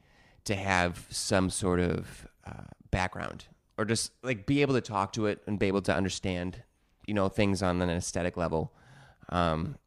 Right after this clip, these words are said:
and also, I just, you know, also from a cultural perspective as well. I mean, I love Milwaukee. Um, I'm getting married in Milwaukee, so, you know, 'cause that's where I met my fiance, and we thought it'd be nice to go back and kinda have our moment there. And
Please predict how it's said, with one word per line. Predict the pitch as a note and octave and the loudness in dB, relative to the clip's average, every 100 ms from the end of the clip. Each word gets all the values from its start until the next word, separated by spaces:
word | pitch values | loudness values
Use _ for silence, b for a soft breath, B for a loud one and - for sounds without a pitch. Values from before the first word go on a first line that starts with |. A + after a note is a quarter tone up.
| _ _ _ _ _ _ - | _ _ _ _ _ _ 0
and | A2 | 4
also, | G2+ - G2+ F2+ | 4 4 4 4
I | E2+ | 2
just, | F2+ - | -2 -2
you | F#2 | 0
know, | E2+ D#2+ - - - _ - | 0 -2 -8 -16 -20 _ -2
also | A2+ A2 | 0 0
from | A2 F#2 | -4 -4
a | |
cultural | - G2 - F2+ | 0 0 2 2
perspective | - - F2+ E2+ F2 | 0 -2 -4 -4 -6
as | E2+ | -2
well. | G2 F#2 | 2 4
I | E2+ | 4
mean, | F2+ | 0
I | F2 | 0
love | F2+ F#2 F#2 | 2 2 2
Milwaukee. | F2+ F2 F2+ - F2+ b b b b b | 2 2 0 -2 -6 b b b b b
Um, | - F2 | 0 0
I'm | E2 F#2+ | 0 0
getting | A2+ A2 | 0 2
married | A2+ A2+ | 2 4
in | A2 | 4
Milwaukee, | A2 A2 G#2+ A#2 | 4 4 2 -4
so, | B2 B2 G2+ G2 F#2 - | 2 6 6 6 4 0
you | G#2 | 0
know, | F#2+ | 0
'cause | F#2+ | 0
that's | G#2 F#2+ - | -2 0 0
where | |
I | F#2 | 2
met | F2+ | 2
my | E2 F#2 | 0 -2
fiance, | G2 F2 F2 - F#2 | -2 -2 -2 0 0
and | F2+ F#2 | 2 0
we | F#2 | -2
thought | F#2 F2+ | -2 -2
it'd | F#2 | -4
be | F#2 | -6
nice | E2+ E2+ | -6 -8
to | - | -10
go | - F2 | -6 -2
back | E2+ E2 F2 | 0 0 -2
and | F2+ - | -4 -4
kinda | - E2+ | -6 -4
have | F2+ E2+ | -2 -2
our | E2+ | 0
moment | E2 E2+ E2+ | 0 0 0
there. | F#2+ F2+ | 2 2
And | E2+ | 2